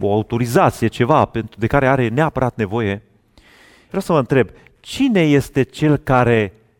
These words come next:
să zicem, cere o favoare sau cine este cel care se umilește și umblă după celălalt?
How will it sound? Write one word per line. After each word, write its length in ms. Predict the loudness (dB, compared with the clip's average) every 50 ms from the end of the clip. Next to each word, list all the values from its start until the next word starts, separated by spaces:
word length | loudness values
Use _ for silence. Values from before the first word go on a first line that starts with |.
| _ _ _ _ -8 -8 -8 -8
să 160 | -8 -10 -10
zicem, 540 | -8 -8 -8 -8 -4 -4 -4 -4 -4 -6 -10 -16 _ _ _ _ _ _ _ -12 -10 -8 -8 -8 -10 _
cere 380 | _ -2 0 2 4 4 2 2
o 160 | 0 -2 -6
favoare 500 | -4 0 0 0 2 2 2 2 2 0
sau 180 | -2 -4 -6
cine 240 | -8 -8 -8 -6 -6
este 180 | -6 -6 -6 -6
cel 160 | -6 -6 -2
care 180 | 0 0 0 0
se 180 | 0 0 0
umilește 640 | 0 0 0 2 2 4 4 4 2 0 0 -2 -2
și 180 | -2 -2 -4 -8
umblă 500 | -6 -2 0 2 2 2 4 4 4 2
după 280 | 2 0 -2 -2 -2 -4
celălalt? 680 | -2 0 0 2 2 4 2 2 2 0 -2 -6 -12